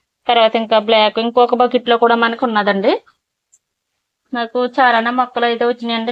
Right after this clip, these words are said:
నేను రెండు మూడు అయితేనే ఉంచాను, కానీ మా ఇవి తీసేసానండి.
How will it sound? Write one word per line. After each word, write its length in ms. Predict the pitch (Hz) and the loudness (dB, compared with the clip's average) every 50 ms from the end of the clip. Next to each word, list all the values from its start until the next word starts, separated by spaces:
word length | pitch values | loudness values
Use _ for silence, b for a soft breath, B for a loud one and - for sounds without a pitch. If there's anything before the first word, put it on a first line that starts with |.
| 240 254 | -2 -2
నేను 160 | 247 240 233 233 233 226 226 | -2 0 0 0 0 0 0
రెండు 140 | 226 220 220 220 | -2 -4 -2 -2
మూడు 120 | 220 226 220 | 0 0 0
అయితేనే 300 | 220 220 226 220 220 226 240 247 | -2 -2 -4 -6 -4 -4 -4 -6
ఉంచాను, 380 | 233 226 - 226 208 208 226 330 - _ _ _ _ _ _ _ _ _ _ _ _ | -6 -4 -2 -2 0 0 -2 -4 -6 _ _ _ _ _ _ _ _ _ _ _ _
కానీ 160 | - 240 240 226 220 | -2 0 0 0 -2
మా 80 | 220 220 220 | -2 -2 0
ఇవి 180 | 220 220 214 214 214 - | 0 0 -2 -2 -2 -4
తీసేసానండి. 760 | 226 220 214 220 220 208 214 - 208 202 202 196 190 208 | -4 -4 -2 -2 -4 -4 -2 -2 -2 -2 -2 -2 0 0